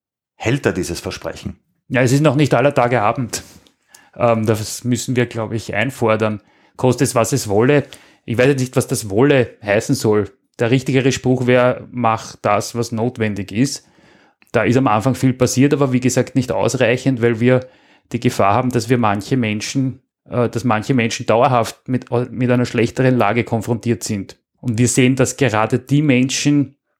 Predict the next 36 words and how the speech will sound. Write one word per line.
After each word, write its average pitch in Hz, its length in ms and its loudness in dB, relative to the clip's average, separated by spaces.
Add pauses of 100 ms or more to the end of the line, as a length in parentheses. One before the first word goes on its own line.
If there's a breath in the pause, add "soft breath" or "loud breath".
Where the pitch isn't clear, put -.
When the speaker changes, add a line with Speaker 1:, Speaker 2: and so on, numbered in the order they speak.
Speaker 2:
die 139 60 0
schon 135 180 2
vor 127 300 0
der 190 100 2
Krise 127 400 2
ein 123 100 0
geringes 127 440 2
Einkommen 110 560 -2
haben, 110 240 0
Einkommenseinbußen 113 1000 -2
erledigen, 104 600 -2 (100)
äh, 117 80 0
erleben 113 480 0
mussten. 110 480 -6 (400 soft breath)
Also 110 180 -2
wenn 110 160 -2
jetzt 131 240 0
nicht 165 220 -2
gegengesteuert 135 640 2
wird, 131 320 0 (400 soft breath)
dann 123 140 0
steigt - 420 -2
die 120 40 -4
gesellschaftliche 123 680 0
Ungleichheit 110 680 0
und 117 180 -4
das 110 140 -4
ist 113 120 -4
etwas, 113 320 -2
was 113 140 -2
wir 120 40 2
auf 113 80 -2
keinen 113 320 -2
Fall 110 320 -2 (380)
wollen 117 500 2 (280)
können. 139 500 0